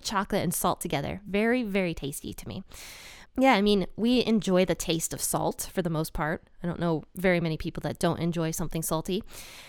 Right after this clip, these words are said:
And the last thing that salt does is it ac-, is it actually melts. I live in a very snowy region,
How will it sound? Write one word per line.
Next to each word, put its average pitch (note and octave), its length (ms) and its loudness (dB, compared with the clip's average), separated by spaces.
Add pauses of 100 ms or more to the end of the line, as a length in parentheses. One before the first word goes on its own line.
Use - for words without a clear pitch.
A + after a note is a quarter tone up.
(140)
And A3+ 160 4
the G#3+ 60 4
last A#3+ 300 4
thing G3+ 220 4
that - 120 0
salt - 360 2
does F#3+ 280 4
is G3+ 60 0
it F3+ 80 2
ac-, G#3 480 2
is G#3 160 4
it G#3 100 6
actually B3 380 0
melts. F3+ 640 2 (760)
I G3+ 100 4
live A3+ 160 6
in A3 100 6
a G3 140 4
very G#3 380 4
snowy G3 520 4
region, F#3+ 440 2